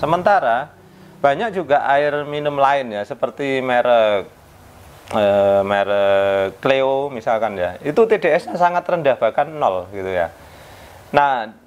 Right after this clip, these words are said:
di situ juga mengatakan bahwa air mereka murni. Jadi mana yang bagus? Yang T D S-nya tinggi atau yang, yang T D S-nya nol, yang murni? Sehingga kembali, ya, kawan-kawan, em, apakah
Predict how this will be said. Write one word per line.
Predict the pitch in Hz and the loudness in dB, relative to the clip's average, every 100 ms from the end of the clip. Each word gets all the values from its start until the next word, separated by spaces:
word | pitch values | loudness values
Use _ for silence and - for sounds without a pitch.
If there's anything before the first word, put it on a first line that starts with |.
| _ | _
di | 143 143 | -10 -4
situ | 196 190 151 147 - _ _ | -2 2 0 0 -6 _ _
juga | 127 131 123 151 | -2 0 2 0
mengatakan | 151 143 139 139 165 | -2 -2 -2 -2 0
bahwa | 127 117 | 2 2
air | 135 135 143 | 2 0 -2
mereka | 147 151 | -2 0
murni. | 175 180 175 131 101 98 | 0 -2 -6 -10 -12 -8
Jadi | 123 120 196 | -4 -2 0
mana | 208 196 | 0 0
yang | 185 | 0
bagus? | 151 147 123 110 - - | 0 -2 -4 -8 -12 -14
Yang | 135 135 131 123 | -4 -4 -4 -4
T | 131 | -2
D | 123 | 0
S-nya | 110 123 113 | -2 0 -2
tinggi | 123 104 123 190 202 - - | -2 -4 -4 -6 -8 -20 -16
atau | - 110 110 143 | -4 -2 2 2
yang, | 147 160 160 _ _ _ - - - - | 2 -2 -10 _ _ _ -20 -20 -18 -2
yang | 135 143 | 0 0
T | 143 | -4
D | 151 131 | 0 0
S-nya | 135 156 | 0 -2
nol, | 160 147 107 | -2 0 0
yang | 113 | -4
murni? | 127 135 135 95 85 - - _ _ | -6 -8 -6 -10 -12 -20 -20 _ _
Sehingga | 165 202 196 | -4 0 -2
kembali, | 190 156 156 170 143 | 0 -2 -2 -2 -4
ya, | 120 | -4
kawan-kawan, | 123 120 110 107 - - - | -4 -6 -6 -10 -20 -20 -6
em, | 131 120 117 113 120 127 - - - - | -2 0 0 -4 -8 -14 -18 -20 -20 -12
apakah | - 135 156 151 170 143 | -2 0 0 0 -2 -2